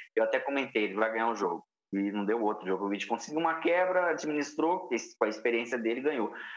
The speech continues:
Acho que o Tim, a sorte do Tim nessa temporada foi ter, ele ter ganho o U S Open, senão ele é, aque-, uma pecha que o Andy Murray tinha antigamente, até ele ganhar o U S Open, de amarelão,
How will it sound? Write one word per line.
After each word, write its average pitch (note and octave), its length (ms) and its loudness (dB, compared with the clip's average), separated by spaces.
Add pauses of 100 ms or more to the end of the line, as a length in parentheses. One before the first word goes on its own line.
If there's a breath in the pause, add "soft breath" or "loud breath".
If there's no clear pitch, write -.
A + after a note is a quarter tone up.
(160 loud breath)
Acho A#2 200 0
que B2 60 -2
o - 60 -2
Tim, C#3+ 440 0 (600)
a G#2 80 6
sorte F3+ 420 2
do D3 100 2
Tim - 160 0
nessa B2 200 0
temporada A#2+ 380 2
foi C3+ 100 0
ter, B2+ 120 -2
ele A#2 80 -2
ter B2+ 100 0
ganho A#2 240 0
o A#2 40 2
U B2 40 4
S B2 240 0
Open, F#2+ 180 0
senão G#2+ 240 0
ele A#2+ 120 2
é, A#2 200 0 (360 loud breath)
aque-, G2 420 2
uma A#2+ 220 4
pecha C#3+ 280 4
que - 140 -2
o C#3 60 4
Andy D3+ 200 2
Murray B2 380 4
tinha C3+ 400 2
antigamente, G#2+ 640 0
até A#2 140 0
ele A#2 140 2
ganhar G#2 260 2
o G2 60 2
U F#2+ 40 4
S F#2+ 200 0
Open, A#2 200 0
de A2+ 60 4
amarelão, A#2 1120 4